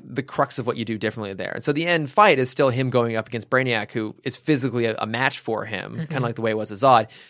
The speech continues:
Speaker 1: You don't have him kill everybody and destroy the whole city. Um, and the sacrifice in the end is not killing another Kryptonian, but, like, killing the dream he always had of being able to go home.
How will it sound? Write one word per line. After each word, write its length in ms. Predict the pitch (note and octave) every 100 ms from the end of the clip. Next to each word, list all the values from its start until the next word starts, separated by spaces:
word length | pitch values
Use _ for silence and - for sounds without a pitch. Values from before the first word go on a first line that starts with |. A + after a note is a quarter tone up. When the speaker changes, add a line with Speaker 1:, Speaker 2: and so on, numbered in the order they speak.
| _
Speaker 1:
You 80 | C3
don't 220 | B2+ C3
have 160 | C3+ C#3+
him 80 | D#3+
kill 400 | - - F3 B2+
everybody 540 | G#2 G#2+ F#2+ F#2 G2+
and 80 | A#2
destroy 280 | A#2 - B2
the 100 | A#2+
whole 180 | C3+ C#3
city. 500 | - B2+ G#2 A2 B2+ - - - _ -
Um, 220 | B2 A#2
and 120 | C3+
the 60 | B2+
sacrifice 540 | F#3 F#3 F3+ E3 C#3
in 80 | C#3
the 60 |
end 120 | C#3 B2+
is 100 | A#2
not 260 | B2 - -
killing 520 | C#3+ B2+ A#2+ A#2 A2+ -
another 220 | A#2+ G#2+
Kryptonian, 500 | A2 D#3 D3+ B2 A2
but, 100 | -
like, 180 | A2 -
killing 420 | C3+ A#2+ A#2 A2
the 80 | A2
dream 380 | G#2 A#2 A2+ G#2+
he 100 | G#2+
always 200 | G#2 G2+
had 160 | G#2 G#2
of 160 | F#2+
being 140 | - G#2
able 160 | G2
to 80 | G#2
go 200 | F#2+ G2+
home. 440 | G#2 G#2 F#2+ -